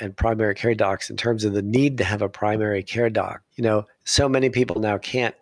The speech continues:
see their primary care doc when they, you know, are sick and will look for alternatives. This also brings up medicine on demand. You know, when people feel they wanna see the doctor,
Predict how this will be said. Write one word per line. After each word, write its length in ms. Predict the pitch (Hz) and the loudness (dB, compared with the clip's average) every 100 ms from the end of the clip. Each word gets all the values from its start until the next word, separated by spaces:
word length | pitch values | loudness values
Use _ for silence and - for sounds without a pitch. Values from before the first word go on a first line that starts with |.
| - | -6
see 260 | - 180 196 | 0 2 4
their 140 | 107 | 2
primary 480 | - 113 110 107 101 | 2 -2 0 0 -2
care 240 | - 107 | -2 -2
doc 340 | 101 101 110 104 | 0 0 0 0
when 180 | 104 98 | -6 -6
they, 340 | 104 104 95 - | -4 -4 -6 -8
you 100 | 117 | -6
know, 240 | 98 98 - | -6 -6 -6
are 100 | 98 | -4
sick 500 | - 139 95 92 - | 0 0 -2 -4 -10
and 180 | 110 98 | -6 -2
will 120 | 101 | 0
look 160 | 101 98 | 0 -2
for 180 | - 104 | 0 2
alternatives. 840 | 95 95 107 113 101 95 95 - _ - | 2 0 0 0 0 -2 -8 -16 _ -10
This 300 | 120 123 131 | 0 2 4
also 300 | 139 127 107 | 2 2 0
brings 400 | 110 113 110 107 | 2 2 2 2
up 240 | 107 - | 2 0
medicine 480 | 107 120 120 - 107 | -2 0 2 0 -4
on 200 | 104 98 | -4 -4
demand. 580 | 98 101 113 95 92 - _ _ _ _ _ - | -6 -4 -4 -4 -8 -18 _ _ _ _ _ -10
You 80 | |
know, 300 | 104 101 95 _ _ _ _ _ | -4 -4 -4 _ _ _ _ _
when 140 | - 101 | -8 -2
people 280 | 127 127 101 | 0 0 0
feel 240 | - 110 | 2 2
they 140 | 101 | 4
wanna 300 | 98 104 123 | 4 4 2
see 160 | 107 104 | 2 0
the 120 | 101 | 0
doctor, 600 | 98 98 92 101 101 - | 0 0 -2 -4 -4 -6